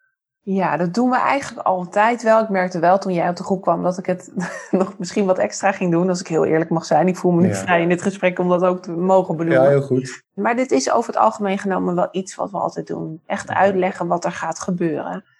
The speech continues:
Speaker 1: We proberen wel zoveel mogelijk met de kinderen te praten en niet alleen tegen de kinderen.
Speaker 2: Ja. Ja, het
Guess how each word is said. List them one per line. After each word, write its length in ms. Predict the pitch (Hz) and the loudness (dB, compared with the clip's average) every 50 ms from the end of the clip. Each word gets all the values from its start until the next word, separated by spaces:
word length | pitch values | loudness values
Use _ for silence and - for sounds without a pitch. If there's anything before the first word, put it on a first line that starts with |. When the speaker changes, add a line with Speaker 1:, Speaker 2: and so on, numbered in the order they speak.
| _ _ - | _ _ -4
Speaker 1:
We 80 | 202 | -4
proberen 520 | 208 - 233 247 214 233 233 233 220 226 202 | 0 2 2 2 2 4 2 2 2 2 2
wel 160 | 202 208 226 | 4 2 2
zoveel 380 | 226 - - - 254 247 240 233 | 0 -4 -8 -2 0 0 2 2
mogelijk 340 | 233 220 220 220 208 196 | 2 2 2 2 2 2
met 200 | 196 190 170 180 | 2 2 2 0
de 80 | - - | -4 -6
kinderen 380 | - 165 160 160 156 160 160 - | -2 -2 -2 -2 -2 -4 -4 -6
te 120 | - 175 | -8 -8
praten 420 | - 165 151 147 151 - - 151 | -6 -6 -4 -4 -6 -8 -6 -4
en 60 | 160 170 | -2 0
niet 200 | 175 190 185 202 | 0 2 2 2
alleen 260 | 190 190 185 185 190 | 2 2 2 2 2
tegen 360 | 190 175 170 180 - - - | 0 0 0 0 -2 -6 -16
de 60 | - | -16
kinderen. 480 | - - 156 156 156 160 180 185 - _ _ _ _ | -16 -14 -14 -14 -14 -14 -14 -16 -18 _ _ _ _
Speaker 2:
Ja. 340 | - 131 127 127 127 - - _ _ _ _ - | -4 -2 -2 -2 -4 -8 -20 _ _ _ _ -4
Ja, 140 | 120 110 | -4 -4
het 80 | - | -2